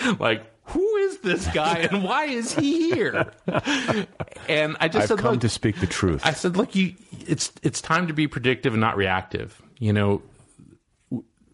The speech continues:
Speaker 1: m-, having a meeting in a park to talk about love and hope and all those things is wonderful. Um,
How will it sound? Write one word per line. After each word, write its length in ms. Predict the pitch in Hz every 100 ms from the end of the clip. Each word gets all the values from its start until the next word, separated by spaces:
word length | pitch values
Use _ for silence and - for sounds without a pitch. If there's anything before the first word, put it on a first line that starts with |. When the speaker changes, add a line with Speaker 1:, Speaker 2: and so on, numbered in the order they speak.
| -
Speaker 1:
m-, 100 | 123
having 240 | - 156 165
a 40 |
meeting 340 | 127 139 147 139
in 100 | 117
a 40 |
park 460 | - 127 123 123 -
to 60 |
talk 280 | - 117 107
about 320 | 104 101 95
love 360 | 95 104 101 101
and 100 | 95
hope 340 | 87 104 98
and 80 | 98
all 140 | 98 98
those 180 | 98 -
things 180 | 95
is 100 | 101
wonderful. 540 | 104 180 156 101 - - _
Um, 280 | - 101 98